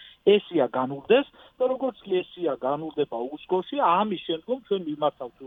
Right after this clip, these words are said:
უმაღლეს, ე, საბჭოს, რომ იმ შვიდი დეპუტატის უფლებამოსილება შეწყდეს და მათ შორის მეც მივმართავ და არ შე-, არ შევალ ისეთ უმაღლეს საბჭოში, სადაც ადამიანები ზიან მოპარული ხმების და გაყალბებულ-, გაყალბებული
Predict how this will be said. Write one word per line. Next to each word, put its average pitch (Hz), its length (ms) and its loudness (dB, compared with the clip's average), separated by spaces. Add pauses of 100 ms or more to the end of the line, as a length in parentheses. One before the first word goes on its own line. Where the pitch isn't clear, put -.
უმაღლეს, 147 500 -2 (140)
ე, 131 140 -6 (680)
საბჭოს, 160 640 -4
რომ 247 280 0
იმ 202 220 -6
შვიდი 349 380 -4
დეპუტატის 190 580 2
უფლებამოსილება 160 840 0
შეწყდეს - 460 -4
და 254 140 4
მათ 185 280 -2
შორის 190 300 -6
მეც 151 260 0
მივმართავ 135 600 -2 (420)
და - 40 -6
არ 170 200 4
შე-, 185 300 -6
არ 165 200 -4
შევალ 151 360 -6
ისეთ 143 260 -12
უმაღლეს 147 400 -6
საბჭოში, - 400 -6
სადაც 175 320 0
ადამიანები 139 640 0
ზიან 175 220 2
მოპარული 143 500 2
ხმების - 360 -10
და 214 100 2
გაყალბებულ-, 143 1040 0
გაყალბებული 147 680 2